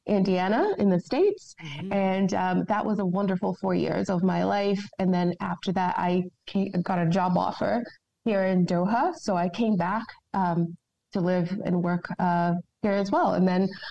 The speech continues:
Speaker 1: I went to do my master's in the U K, and, um, that was a wonderful experience too. And so I'm still here. I now am married with, uh, twin girls. So
Speaker 2: How was the, how was having the World Cup in Qatar?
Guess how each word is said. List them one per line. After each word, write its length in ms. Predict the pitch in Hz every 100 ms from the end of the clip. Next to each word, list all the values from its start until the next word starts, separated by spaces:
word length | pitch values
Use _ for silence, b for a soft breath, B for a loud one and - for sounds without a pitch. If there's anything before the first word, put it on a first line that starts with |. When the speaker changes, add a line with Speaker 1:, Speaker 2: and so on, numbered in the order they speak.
| B
Speaker 1:
I 120 | 214
went 220 | 202 196 190
to 100 | 185
do 160 | 196
my 240 | 190 180 175
master's 500 | 175 190 - 185 180
in 80 |
the 80 | 180 170
U 120 | 180
K, 320 | - 262 254
and, 320 | 185 170 175 -
um, 320 | 180 170 175 170 B B
that 180 | - 202
was 140 | 185 180
a 60 |
wonderful 400 | 175 170 175 170
experience 680 | 160 - 185 165 90 185 185
too. 300 | - 277 269
And 140 | 214
so 240 | 185 202 185
I'm 200 | 202 196
still 280 | 202 240 247
here. 260 | 226 208
I 340 | 262 208 190 185 -
now 300 | 190 190 190
am 140 | 185 185
married 300 | 175 185 202
with, 200 | 180 180 - -
uh, 180 | 190 190 190 B - _ _ _ -
twin 220 | 226 208
girls. 520 | 208 269 359 175 - _ _ -
So 300 | - 180 - _ _ -
Speaker 2:
How 220 | 214 254
was 160 | 302 262
the, 260 | 262 220 196
how 140 | 214 233
was 160 | 269
having 300 | 262 220 226
the 80 | 214
World 320 | 190 196 202
Cup 240 | 202 202 196
in 140 | 180
Qatar? 480 | 190 - 202 208 -